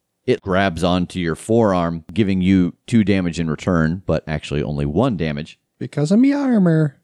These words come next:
Speaker 1: And as it's hit, it splits into two much smaller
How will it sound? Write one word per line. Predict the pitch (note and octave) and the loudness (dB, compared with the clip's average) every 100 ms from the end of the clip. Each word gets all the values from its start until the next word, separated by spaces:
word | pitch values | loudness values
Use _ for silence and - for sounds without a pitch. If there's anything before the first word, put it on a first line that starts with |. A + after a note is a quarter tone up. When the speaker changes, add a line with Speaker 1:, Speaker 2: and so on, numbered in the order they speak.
| _ _ | _ _
Speaker 1:
And | G2 F#2+ F#2 - | 0 0 0 0
as | B2 A#2 | -2 -2
it's | - - | -6 -4
hit, | C3+ C3+ - - | 0 0 -2 -6
it | G#2 - | -8 -8
splits | - - - B2+ - - - - | -18 -12 -4 -4 -4 -12 -10 -4
into | G#2 F#2 - - | -2 -4 -6 -6
two | F#2+ - G#2 E2 D2 | -6 0 2 2 -4
much | E2+ E2+ - | -6 -6 -4
smaller | - F#2 E2 D2+ C#2 C2+ | -8 -4 -2 0 -2 -6